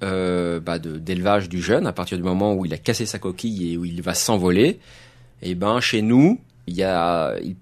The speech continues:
peut avoir une, peut y avoir une petite différence entre les, les couples du bas du département qui attaquent un petit peu plus tôt à cause du climat et ceux du haut du département.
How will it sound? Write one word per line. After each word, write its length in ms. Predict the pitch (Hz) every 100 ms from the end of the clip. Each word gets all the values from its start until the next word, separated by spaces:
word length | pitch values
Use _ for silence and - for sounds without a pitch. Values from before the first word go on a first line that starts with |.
| _ _ - _ -
peut 200 | 147 135
avoir 320 | 110 127 123
une, 220 | 104 101 - - _ - -
peut 120 | 127
y 160 | 113 110
avoir 220 | 110 113
une 100 | 98
petite 280 | 117 - 110
différence 460 | 110 113 110 110
entre 260 | 90 - 95
les, 420 | 90 82 87 85 - - - -
les 240 | 92 90
couples 340 | 90 - 117 98
du 140 | 92
bas 100 | 98
du 100 | 104
département 540 | 92 92 90 - 101 101
qui 160 | -
attaquent 220 | 80 92
un 60 | 85
petit 120 | -
peu 100 | 90
plus 140 | - 87
tôt 220 | 95 82
à 60 |
cause 160 | - 82
du 60 | 80
climat 380 | - 98 110 -
et 60 | -
ceux 200 | - 92
du 80 |
haut 80 | 92
du 100 | 85
département. 460 | 80 82 - 98